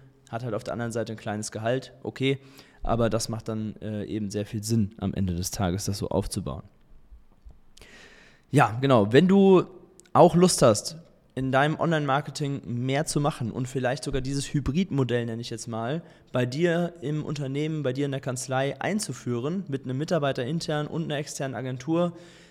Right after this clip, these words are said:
die quasi die perfekte Marketing-Symbiose für dich bilden, dann können wir da gerne mal drüber sprechen, wie man das Ganze aufbaut, konkret für dich,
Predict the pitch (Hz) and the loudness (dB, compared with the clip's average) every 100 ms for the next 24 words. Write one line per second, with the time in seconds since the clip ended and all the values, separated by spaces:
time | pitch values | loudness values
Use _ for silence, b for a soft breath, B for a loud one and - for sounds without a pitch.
0 | B 151 - 143 131 135 147 127 139 - | B -8 -2 -2 -2 -6 -6 -4 -6 -6
1 | 135 147 - 131 123 120 120 120 120 117 | -4 -4 -6 -12 -10 -8 -6 -6 -8 -10
2 | 113 - 113 123 165 170 - - _ _ | -12 -8 -4 -4 -4 -6 -14 -20 _ _
3 | _ _ - - 117 135 160 147 127 151 | _ _ -6 -4 2 4 6 4 4 4
4 | 139 143 127 - 139 170 127 131 139 127 | 2 2 2 2 -2 0 -2 0 -2 -2
5 | - 127 - 131 160 170 185 190 - 127 | -2 -4 0 0 2 2 2 0 -6 -6
6 | 123 143 147 113 139 - | -4 -4 -4 -4 -4 -6